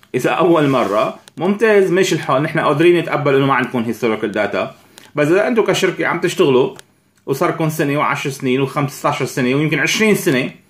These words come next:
وإذا ما عندكم داتابيز وما عندكم معلومات دقيقة عن مشاريع سابقة وما عندكم تفاصيل، طيب، شو العمل؟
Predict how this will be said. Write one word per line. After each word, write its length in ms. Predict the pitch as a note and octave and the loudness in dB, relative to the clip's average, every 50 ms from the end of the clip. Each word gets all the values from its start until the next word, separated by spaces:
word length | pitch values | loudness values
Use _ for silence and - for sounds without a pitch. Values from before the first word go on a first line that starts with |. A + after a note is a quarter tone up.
| _ _ _ _ _ | _ _ _ _ _
وإذا 200 | - C#3 - F3+ | -8 -4 -2 0
ما 100 | E3+ G3 | 2 2
عندكم 380 | B3 C4+ A#3 F#3+ D#3 D3+ C#3 C3+ | 2 0 0 -2 -2 -2 0 0
داتابيز 600 | B2+ B2 A2 A#2 G2+ G2 G2 G#2 A#2+ D#3 - - _ _ _ _ _ _ - | 0 0 0 0 0 0 0 -2 -2 -4 -8 -16 _ _ _ _ _ _ -6
وما 160 | A#2+ C3+ F#3+ | -2 2 2
عندكم 280 | A3 A3 G#3+ - G3 F3 | 2 2 0 -2 -2 0
معلومات 320 | D#3 C#3 D3 D3+ E3 D#3 | 0 0 0 0 -2 0
دقيقة 360 | C#3+ G3 G2+ C3+ D#3+ D3 A2+ | 0 0 0 2 0 0 0
عن 140 | A2 B2 C3 | 0 -2 -2
مشاريع 340 | B2 A#2 B2+ A#2+ A#2+ A2 A2 | -4 -4 -4 -4 -4 -4 -4
سابقة 540 | - - B2 G#2+ - C#2 E2+ G#2+ C#3 C#3 - _ - _ _ | -2 -2 -2 0 0 0 0 -2 -2 -6 -12 _ -20 _ _
وما 100 | B2 D3 | -2 0
عندكم 360 | F3 G3 G#3+ G3+ G3 F#3+ F3+ E3 | 2 2 0 0 0 -2 -2 -2
تفاصيل، 560 | D3+ C#3 D3 C#3 C3 - B2+ A2+ A#2+ C#3+ D3+ - - _ _ _ - - - - _ _ | -2 -4 -4 -4 -4 0 0 0 0 -2 -4 -10 -18 _ _ _ -20 -20 -20 -20 _ _
طيب، 300 | A#2 A#2+ B2+ - - - - - _ _ _ - | -2 -2 0 0 -2 -4 -10 -20 _ _ _ 0
شو 60 | F3 | 2
العمل؟ 480 | F3 D#3+ D3+ D#3 D3+ C#3 C#3 D3+ F3 | 2 4 2 2 2 0 -2 -2 -4